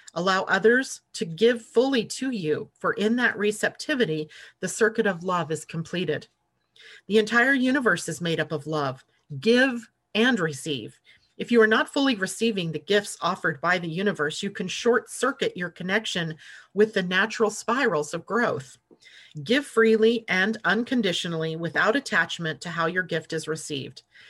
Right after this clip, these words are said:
Dip into the well itself, fill your cup with sweet waters, offer this gift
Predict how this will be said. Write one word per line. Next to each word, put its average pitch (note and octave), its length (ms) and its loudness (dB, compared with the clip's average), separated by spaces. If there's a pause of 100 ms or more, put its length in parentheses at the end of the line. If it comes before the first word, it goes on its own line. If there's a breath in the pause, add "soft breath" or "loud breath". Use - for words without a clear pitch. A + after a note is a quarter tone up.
(200 loud breath)
Dip G#3+ 260 2
into G#3+ 220 0
the E3 120 -2
well F#3 340 2
itself, A3+ 640 -2 (400 soft breath)
fill A3+ 240 6
your A3+ 160 2
cup G3+ 280 -4
with E3 140 -6
sweet E3+ 320 -10
waters, G3 640 -2
offer G#3+ 360 0
this F#3+ 200 -4
gift F#3+ 360 -6